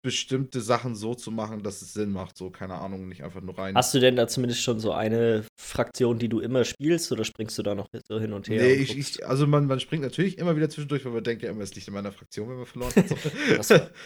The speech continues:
Speaker 1: <laughs> Das ist immer so die erste Lösung, so, okay, lass einfach nochmal in Tech Tree reingucken, was, was, was wäre gut gewesen in der Situation.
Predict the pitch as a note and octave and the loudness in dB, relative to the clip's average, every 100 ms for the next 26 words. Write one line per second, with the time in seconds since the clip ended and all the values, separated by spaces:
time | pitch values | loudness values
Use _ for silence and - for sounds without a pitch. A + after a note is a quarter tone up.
0 | - - - - - - - - E3 E3 | -20 -20 -16 -16 -16 -8 -6 -2 2 4
1 | D#3+ D3 C#3+ C3+ C#3+ B2 C3 C#3 B2 B2 | 6 6 6 4 4 2 2 2 0 0
2 | A2+ B2 A#2 G#2+ G#2+ B2 G#2+ G#2 G2+ G2+ | 0 0 0 -2 -4 -6 -4 -4 -6 -8
3 | - - G#2 G#2+ A2 A2 - G#2 - - | -10 -10 -8 -6 -6 -8 -10 -10 -12 -18
4 | - - - _ - - C3 C3+ D3+ D3+ | -18 -18 -20 _ -12 -2 2 4 4 2
5 | - A#2 A2+ A2+ A2 A2 G#2+ A2 - A2+ | 0 -2 -2 -4 -6 -6 -6 -8 -6 -6
6 | A#2+ | -6